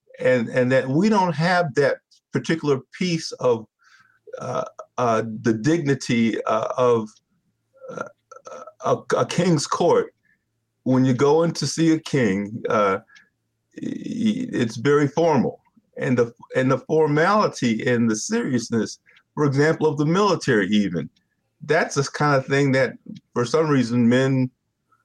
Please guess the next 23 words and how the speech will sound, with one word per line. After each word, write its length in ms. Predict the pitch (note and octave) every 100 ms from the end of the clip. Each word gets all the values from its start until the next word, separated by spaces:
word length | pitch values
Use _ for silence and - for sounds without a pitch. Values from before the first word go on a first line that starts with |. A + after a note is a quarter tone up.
| _ _
relate 400 | - C3+ C#3+ D3+
to. 220 | - B2 G#2
I'm, 340 | A2+ A2 G#2+ _ _ _ -
I'm, 240 | A2 G2 - _ _ -
I'm 140 | G#2+
talking 280 | D#3+ C#3 C3
off 60 |
the 80 | A#2+
top 220 | A2 C3
of 80 | A#2+
my 160 | A2+ A#2
head, 260 | C#3 B2+
but 240 | A#2+ D3 - _ - _ _ _ _ -
there's, 500 | D#3 D3+ D3+ - - - - - -
there 380 | - - C#3 F3
needs 260 | G3+ B3 -
to 120 | D#3
be 380 | C#3+ D#3 C#3+ B2
not 320 | D#3 F3+ C3
just 400 | A2+ E3+ D#3+ -
the 140 | B2+
emotive 380 | A#2+ B2 D3 C3
side, 460 | - G2+ F#2 D#2+